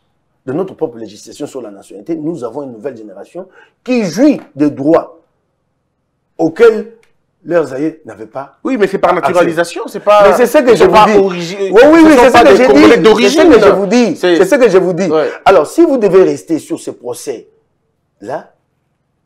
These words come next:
Speaker 1: nous n'en sortirons pas. Quand on parle de cette question de Banyamulenge, vous voulez la présenter comme une charge de la communauté internationale
Speaker 2: Oui.
Speaker 1: et nous, nous n'avons pas de responsabilité. C'est la question des réfugiés rwandais qui ont traversé en quatre-vingt-quatorze. Les réfugiés rwandais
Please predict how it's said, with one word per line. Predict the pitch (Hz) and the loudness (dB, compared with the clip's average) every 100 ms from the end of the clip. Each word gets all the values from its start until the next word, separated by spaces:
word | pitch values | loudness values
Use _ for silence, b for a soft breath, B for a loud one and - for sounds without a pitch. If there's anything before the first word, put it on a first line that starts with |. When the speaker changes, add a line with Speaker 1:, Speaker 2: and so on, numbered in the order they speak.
| _ _ _ - | _ _ _ -14
Speaker 1:
nous | 131 | -12
n'en | 101 | -12
sortirons | - 90 - 95 | -18 -20 -20 -20
pas. | _ - b b - | _ -20 b b -16
Quand | 240 - | -16 -12
on | 123 | -12
parle | 120 135 | -8 -8
de | 113 | -8
cette | - 113 | -16 -20
question | - - 123 | -20 -16 -16
de | 98 | -16
Banyamulenge, | 92 95 101 165 190 | -20 -18 -12 -10 -10
vous | 117 | -12
voulez | 107 139 | -12 -10
la | 117 | -10
présenter | - 101 104 104 160 | -12 -18 -16 -14 -12
comme | 131 117 | -10 -12
une | 98 | -8
charge | 156 156 151 _ b b | 0 0 -2 _ b b
de | 117 | -6
la | |
communauté | 120 117 117 123 | -6 -8 -14 -16
internationale | 104 95 - 143 160 175 | -18 -20 -14 -4 -4 -4
Speaker 2:
Oui. | B B | B B
Speaker 1:
et | 131 | -4
nous, | 156 | -2
nous | 151 | -2
n'avons | 131 110 135 160 - b - | -4 -8 -8 -8 -12 b -8
pas | 131 | -8
de | |
responsabilité. | 104 95 95 - 92 90 90 - _ b | -8 -18 -20 -20 -20 -20 -20 -20 _ b
C'est | - 185 | -12 -10
la | 180 | -10
question | 214 202 262 | -10 -12 -8
des | 233 170 | -8 -8
réfugiés | 165 180 175 | -10 -14 -10
rwandais | 202 165 175 220 214 - _ _ | -8 -8 -10 -8 -8 -10 _ _
qui | - | -4
ont | 165 | -4
traversé | 160 151 151 151 202 | -2 -6 -8 -8 -10
en | |
quatre-vingt-quatorze. | 170 160 147 156 156 175 269 220 _ _ _ _ _ _ _ B B | -8 -12 -10 -12 -12 -16 -14 -16 _ _ _ _ _ _ _ B B
Les | 180 | 0
réfugiés | 170 160 156 180 | 0 -2 -6 -4
rwandais | 147 139 147 | -4 -4 -6